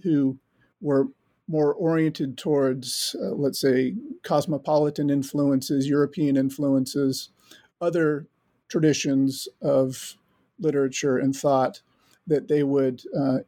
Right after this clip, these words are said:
integrate into their native concerns and produce an art that was Irish, but that was not insular,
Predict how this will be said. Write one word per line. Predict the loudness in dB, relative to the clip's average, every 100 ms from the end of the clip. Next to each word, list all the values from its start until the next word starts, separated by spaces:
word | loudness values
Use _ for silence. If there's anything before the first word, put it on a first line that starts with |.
| _
integrate | 4 4 0 0 0
into | 2 0 0 0 0
their | 2 2
native | 2 0 -2
concerns | -4 -2 0 2 2 2
and | 0
produce | 0 0 0 0 -6 -12 _ -20 -20 _
an | -4 0
art | 0 0 0
that | -2 0
was | -2 0
Irish, | 0 2 0 -2 -4 -2
but | -2
that | -2 -4
was | 0 0 0 0
not | 0 0 -2 -6 -2
insular, | 0 0 0 2 2 0